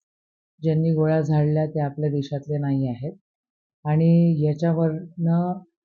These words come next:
जातीवादी भांडण अजिबात सुरू करू नये अशी अपेक्षा आहे.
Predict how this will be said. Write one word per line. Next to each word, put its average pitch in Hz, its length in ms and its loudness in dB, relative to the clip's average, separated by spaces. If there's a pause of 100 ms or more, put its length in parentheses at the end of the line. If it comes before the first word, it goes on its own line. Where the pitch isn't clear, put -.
(280)
जातीवादी 165 520 0
भांडण 156 480 0
अजिबात 151 420 -2
सुरू 160 260 -2
करू 156 360 -2
नये 156 380 0 (420)
अशी 160 180 -2
अपेक्षा 156 460 -2
आहे. 123 180 -4